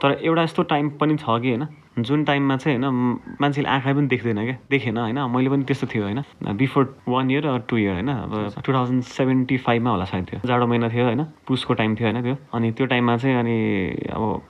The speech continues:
म चाहिँ, म चाहिँ अब हाम्रो कन्भर्सेसनहरू धेरै नहुने क्या होइन। अनि हामी झगडा परिरहने होइन, अब, अब म पनि जेलस हुने, ऊ पनि, अब म, ऊ, म पनि अब Facebook-मा कोही केटासेटाको फोटो हाल्यो भने होइन, कुरा गऱ्यो भने जेलस टाइपको भइदिने क्या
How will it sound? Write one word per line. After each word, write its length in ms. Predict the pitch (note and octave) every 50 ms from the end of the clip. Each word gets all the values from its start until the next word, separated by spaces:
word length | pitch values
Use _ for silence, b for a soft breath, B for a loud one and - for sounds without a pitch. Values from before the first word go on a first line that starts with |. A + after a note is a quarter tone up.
| - A#2
म 200 | A#2 B2 C3 C3+
चाहिँ, 240 | - D3+ D3 C3+
म 240 | A#2+ A#2+ B2 C3 C#3+
चाहिँ 220 | C#3 - E3 D#3 D3
अब 440 | C3+ C3+ C3 B2+ A#2+ A#2 A2 G#2+ G#2
हाम्रो 320 | G2+ G2 A2 B2+ C3+ C3+ B2+
कन्भर्सेसनहरू 600 | - C3+ C3 B2+ B2+ A#2+ B2+ C3 B2+ A#2 A#2+ A2+
धेरै 180 | A2 G#2 G#2
नहुने 340 | G#2+ A#2 A2+ G#2 F#2+ F#2+ G#2+
क्या 100 | C3 D3
होइन। 120 | C3 B2+
अनि 240 | D#3 D#3 - - A#2
हामी 140 | G#2+ G#2 A2
झगडा 200 | A2 G#2+ G#2+ A2+
परिरहने 360 | A2+ A#2+ A#2+ A#2 A#2 A#2 A#2+
होइन, 140 | A#2+ A2+ C3
अब, 640 | D3 C#3 A2+ A2 G#2+ G#2+ G#2 G#2 G#2 G2+ - - - -
अब 60 | - B2
म 160 | B2 C3+ C#3
पनि 140 | D3 D3 C#3+
जेलस 280 | C3 C#3 C3 C3+ B2 A#2
हुने, 140 | G#2 B2+
ऊ 80 | C#3+ C3+
पनि, 200 | C3+ C3+ C3+ B2+ -
अब 120 | - G2 A#2
म, 100 | B2+ C3
ऊ, 300 | C#3+ C#3+ - - D#3+ D#3+
म 160 | C3+ C#3 D#3 E3
पनि 180 | F3 F3 D#3+
अब 220 | D3 C#3 C#3 C3+ C3 B B B B B - -
Facebook-मा 320 | D#3 C#3+ C3 C3+ C#3+ C#3+
कोही 200 | C3+ - C#3+ C3+
केटासेटाको 1300 | B2+ - C#3+ B2+ B2+ C3 C3+ B2+ C3 C3 B2 A#2+ A2+ G#2+ G2+ - A#1 B1+ - - - - - B2+ A#2+ G#2+
फोटो 240 | - - B2+ B2 A#2+
हाल्यो 280 | F#2+ G2+ G#2+ A2+ A2+
भने 280 | G2+ F2+ G2+ A2 A#2 A2
होइन, 120 | A#2+ D3 D#3 - -
कुरा 200 | - B2 A#2+ A2+
गऱ्यो 200 | A2 A#2+ A#2 G2+
भने 140 | G#2+ A#2
जेलस 280 | A2+ B2+ C3 C3 B2+ -
टाइपको 200 | B2 A#2+ A#2 A#2
भइदिने 320 | A2 G2 F#2 G2 G2+ G#2
क्या 100 | A#2+ B2+